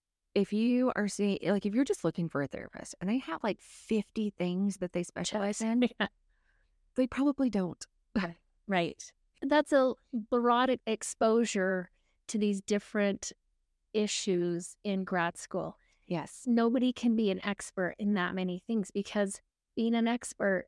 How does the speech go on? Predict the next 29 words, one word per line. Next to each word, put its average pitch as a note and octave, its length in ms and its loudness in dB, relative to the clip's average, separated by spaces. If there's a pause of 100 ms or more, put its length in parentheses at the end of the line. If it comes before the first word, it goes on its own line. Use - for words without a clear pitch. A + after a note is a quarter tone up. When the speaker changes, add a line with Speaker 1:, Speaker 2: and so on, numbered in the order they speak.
(120)
Speaker 2:
requires G#3 540 -2
a G#3+ 60 0
lot G#3 220 2
of G#3+ 120 -2
you. - 120 -12 (380)
Speaker 1:
Right. - 260 -4 (400)
Speaker 2:
It A3+ 100 0
requires G#3+ 580 0 (280)
a G3+ 60 0
great G#3+ 260 2
deal B3+ 160 2
of A3+ 100 0
focus, - 720 -4 (380)
understanding, G3 1000 0
research G#3+ 760 -2 (400)
in G#3 160 4
what G3+ 240 2
you're F#3 400 0 (100)
an G3 80 -4
expert - 400 -4
in. - 300 -6
Speaker 1:
Mm-hmm. F3 180 -2 (720)
Speaker 2:
And A3+ 220 2
to A#3 140 0
keep A#3+ 240 0
up D4 140 2
on D#3+ 180 -2
that. - 400 -10 (160)
Speaker 1:
Right. A3+ 240 -2